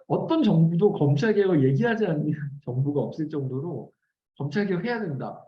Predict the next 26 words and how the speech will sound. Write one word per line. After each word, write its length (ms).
해야 120
된다 300
하는데 540
가-, 160
잘 200
안 200
되는 240
거죠. 300
특히 440
지난 360
정권 500
때는, 260
정말 800
문재인 500
정부 320
때는 380
검찰 500
개혁이 320
거의 480
국가의 720
최대의 760
국정 380
과제처럼 720
여겨질 480
정도로 680
아예 560